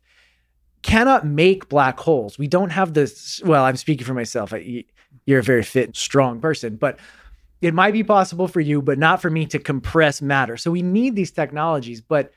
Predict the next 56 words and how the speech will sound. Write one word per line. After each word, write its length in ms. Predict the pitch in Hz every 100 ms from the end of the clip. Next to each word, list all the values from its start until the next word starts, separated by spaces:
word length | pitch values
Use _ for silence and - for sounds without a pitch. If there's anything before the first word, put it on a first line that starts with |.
| _ _ _ _ _
we 160 | 160 175
don't 300 | 214 226 220
know, 500 | 208 208 202 185 - _ _ _
we 180 | 165 160
have 240 | 180 196 190
not 220 | 196 160
been 160 | 175
able 220 | 175 160 160
to 420 | 165 143 131 127 _ _ _ _ _ - -
quantify 600 | 220 214 202 - 131 127
yet 240 | 127 120
how, 680 | - - 160 160 151 151 143 _ _ _ _ _ _ _ 143
um, 580 | 127 117 110 101 92 - _ _ _ _
finely 640 | - - 175 180 180 170 151
adjusted 500 | 120 151 143 156 135
the 80 |
parameters 540 | 135 151 143 139 135 120
would 100 | 131
need 180 | 143 135
to 60 |
be 240 | 127 160 143
in 80 | 123
order 160 | 120
for 160 | 113 120
silicon 440 | - 143 123 120
to 60 | 110
have 120 | 113
the 80 | 110
properties 380 | 117 110 104 98
it 80 |
does. 180 | 87 -
Okay, 240 | 147 160 135
this 220 | 151 156
is 160 | 131
not 260 | - 180 170
directly 340 | 156 160 165
speaking 380 | 135 - 160 147
to 60 | 139
what 100 | 127
you're 80 | 127
saying. 400 | 180 139 127 131
You're 300 | 151 202 220
getting 260 | 185 165 135
to 100 | 139
the 120 | 127
Fermi 360 | - 156 135
paradox, 520 | 120 117 110 107 110 120
which 160 | 110
is 140 | 117 98
wh-, 240 | 123 131
where 280 | 131 135 127
are 160 | 123 110
they? 160 | 107
Where 260 | 110 120 117
are 100 | 113
the, 320 | 107 107